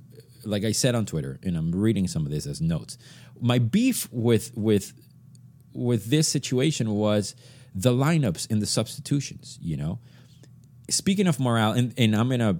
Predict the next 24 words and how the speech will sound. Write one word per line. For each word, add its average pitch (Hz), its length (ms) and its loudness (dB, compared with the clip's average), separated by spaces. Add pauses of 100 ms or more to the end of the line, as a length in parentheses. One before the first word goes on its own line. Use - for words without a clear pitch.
um, 87 260 0
shoot 131 180 2
myself 101 320 0
in 92 60 0
the 82 80 0
foot 160 180 -4
here - 180 -12 (920)
because, 98 340 -2 (360)
it, 117 200 -4
and 104 160 0
I, 101 160 -2
I'm 104 100 2
gonna 107 160 2
prove - 300 0
to 87 100 -4
you 85 100 0
that 80 120 0
I 82 80 0
don't 85 240 0
know 82 120 0
what 78 160 -2
I'm 76 100 -4
talking 78 360 -6
about. - 200 -16